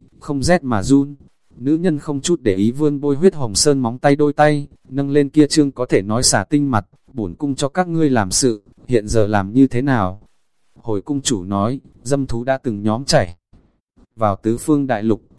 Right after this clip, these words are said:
vệ giới Ngọc Ngân tuy rằng ngăn trở một đám, nhưng là còn lại bọn họ căn bản không kịp ngăn cản, đã dựa theo kế hoạch cường lực tập kích chung, tin tưởng nếu không bao lâu,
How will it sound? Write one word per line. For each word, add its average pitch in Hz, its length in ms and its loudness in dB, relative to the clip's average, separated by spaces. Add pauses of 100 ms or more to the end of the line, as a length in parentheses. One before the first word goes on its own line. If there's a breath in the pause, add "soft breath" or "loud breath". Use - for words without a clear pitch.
(140)
vệ 117 180 0
giới 113 220 2
Ngọc 147 240 -4
Ngân 135 180 0
tuy 151 180 6
rằng 113 240 0
ngăn 135 160 0
trở 107 200 2
một 101 220 -6
đám, 107 320 0 (240)
nhưng 135 220 2
là 104 140 0
còn 107 240 -2
lại 107 160 -4
bọn 117 200 0
họ 117 200 -2
căn 139 240 -2
bản 95 180 0
không 147 220 -6
kịp 110 200 -6
ngăn 135 220 -2
cản, 101 220 -2 (300)
đã 131 180 -2
dựa 143 200 0
theo 143 180 0
kế 127 160 -2
hoạch 139 220 -4
cường 104 200 -4
lực 107 200 -2
tập 110 200 -2
kích 180 140 2
chung, 147 320 0 (240)
tin 147 200 2
tưởng 95 260 -2
nếu 110 160 4
không 151 240 -6
bao 143 160 4
lâu, 139 320 2